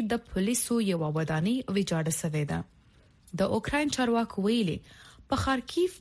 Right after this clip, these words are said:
باندې روسي بریدونو کې د سې شنبې په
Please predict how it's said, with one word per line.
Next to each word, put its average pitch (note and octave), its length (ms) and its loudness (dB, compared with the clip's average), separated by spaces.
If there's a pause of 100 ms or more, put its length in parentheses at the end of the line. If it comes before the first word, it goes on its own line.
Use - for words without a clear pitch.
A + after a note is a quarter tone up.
باندې F3 600 0
روسي G3+ 380 0
بریدونو A3+ 480 2
کې A#3 140 0 (500)
د - 20 0 (120)
سې F4 120 2 (120)
شنبې C4 280 2 (100)
په B3+ 60 2